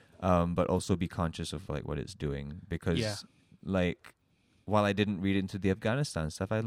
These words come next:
Speaker 1: I read into the Haiti stuff, and it did bum me out. Like, but I knew if I got into the Afghanistan stuff, I'd just feel even more helpless.
Speaker 2: Yeah.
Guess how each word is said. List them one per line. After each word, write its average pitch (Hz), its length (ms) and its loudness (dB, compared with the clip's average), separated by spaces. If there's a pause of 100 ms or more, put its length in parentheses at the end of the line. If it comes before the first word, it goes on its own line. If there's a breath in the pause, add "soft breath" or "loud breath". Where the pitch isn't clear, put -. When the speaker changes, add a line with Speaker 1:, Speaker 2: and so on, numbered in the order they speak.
Speaker 1:
I 110 80 -2
read 127 160 -2
into 147 160 -4
the 165 100 -2
Haiti 208 220 -2
stuff, - 240 -6
and 92 100 0
it 98 100 2
did 117 200 -2
bum 95 180 2
me 87 140 -2
out. 101 280 0 (360 loud breath)
Like, 87 280 0 (580)
but 90 160 -2
I 92 60 -2
knew 90 140 2
if 85 80 -4
I 82 80 -2
got 82 160 -4
into 85 160 -4
the 82 80 -6
Afghanistan 85 480 -4
stuff, 80 160 -6
I'd 82 140 -6
just 82 120 -10
feel 85 220 -4
even 76 180 -8
more 92 180 -2
helpless. 139 360 -4
Speaker 2:
Yeah. 113 140 -4